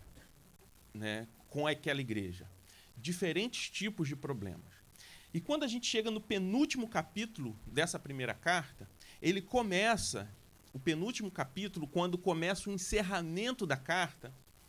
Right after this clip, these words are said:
fazendo essa declaração. Então, Primeira Coríntios onze, quinze, desculpa, Primeira Coríntios quinze, de um a onze, diz o seguinte: "Irmãos, quero lembrar-lhes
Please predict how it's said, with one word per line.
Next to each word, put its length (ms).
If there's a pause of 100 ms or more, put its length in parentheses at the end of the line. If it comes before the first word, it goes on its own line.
(220)
fazendo 500
essa 300
declaração. 720 (400)
Então, 320
Primeira 340
Coríntios 840 (120)
onze, 440 (960)
quinze, 380
desculpa, 580
Primeira 300
Coríntios 360
quinze, 340
de 100
um 120
a 40
onze, 280
diz 180
o 20
seguinte: 480
"Irmãos, 760 (1500)
quero 320
lembrar-lhes 840